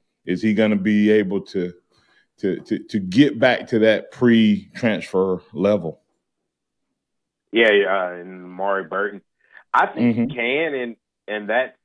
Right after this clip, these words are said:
Speaker 2: that's who I was kind of shocked to see not in the starting lineup. But like I said, I, I think you'll see multiple versions of the starting lineup during this trip that they're on.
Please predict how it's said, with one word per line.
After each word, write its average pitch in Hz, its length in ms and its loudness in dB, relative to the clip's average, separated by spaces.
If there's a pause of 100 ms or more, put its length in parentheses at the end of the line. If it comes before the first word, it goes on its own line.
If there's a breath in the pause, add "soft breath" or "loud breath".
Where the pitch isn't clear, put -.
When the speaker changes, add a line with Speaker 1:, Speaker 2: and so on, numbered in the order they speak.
(180)
Speaker 2:
that's 120 280 -6
who 123 260 -6
I 104 220 2
was 107 120 -8
kind 110 200 -8
of 98 160 -8 (840)
shocked 123 360 -2
to 110 160 -16
see 120 160 -6
not 110 280 0
in 120 120 -6
the 120 80 -8
starting 117 280 -2
lineup. 117 400 -2 (640)
But 107 420 0 (760)
like 135 200 4
I - 20 -12
said, 127 200 -2
I, 113 200 -2
I 117 140 0
think 135 220 -10
you'll 123 180 -10
see 123 120 -12
multiple 104 500 -8
versions 92 480 -4
of 92 140 -10
the - 100 -20
starting 98 300 -2
lineup 90 320 -2 (120)
during 95 220 -8
this 87 140 -14 (120)
trip 98 240 -2
that 90 180 -6
they're 92 220 -2
on. 90 220 -4